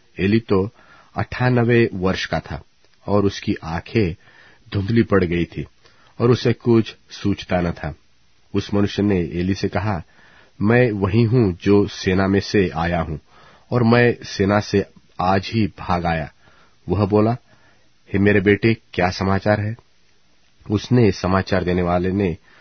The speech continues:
उत्तर दिया कि इसराइली पलिश्तियों के सामने से भाग गए हैं, और लोगों का बड़ा भयानक संहार भी हुआ है, और तेरे दोनों पुत्र होप्नी और पिनहास भी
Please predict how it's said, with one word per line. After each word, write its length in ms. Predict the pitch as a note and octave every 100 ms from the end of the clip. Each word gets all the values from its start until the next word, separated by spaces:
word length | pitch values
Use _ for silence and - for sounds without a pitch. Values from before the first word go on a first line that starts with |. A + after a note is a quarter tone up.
| _ -
उत्तर 300 | E2 - G2+
दिया 240 | G#2 A2+ A#2+ _ _ _ _ -
कि 80 |
इसराइली 880 | B2+ G#2 - - B2+ C3 C3 B2+ C3 _ _ _
पलिश्तियों 460 | G2+ G#2 - A2+ G#2+ -
के 100 | G2
सामने 520 | - - F2 F#2+ G2+
से 360 | G2 G#2+ F2+ D#2+ D2
भाग 220 | E2+ E2
गए 280 | E2 E2 D#2
हैं, 200 | C#2+ - _ _ _
और 240 | G2 A2 A#2+ _ - - _
लोगों 240 | G2 A#2 C3
का 140 | C#3
बड़ा 320 | A2+ A2 A2
भयानक 540 | G2 D2+ E2 F#2+ G#2+ F#2+
संहार 540 | - F#2+ - G2+ G2+
भी 220 | F2+ G#2
हुआ 340 | E2 - F2 D#2+
है, 220 | D2 C#2 _ _ _ _
और 220 | F#2 G#2 A#2 _ - - _ -
तेरे 340 | D3+ D3+ D3+
दोनों 320 | G#2 A2 A#2+
पुत्र 340 | A2+ A#2 A2 G#2+
होप्नी 680 | - - F#2+ - A2+ A#2 - _ _
और 280 | F#2+ G2+ - -
पिनहास 640 | F#2+ G2 G2 G#2+ G2 -
भी 260 | G#2+ G2+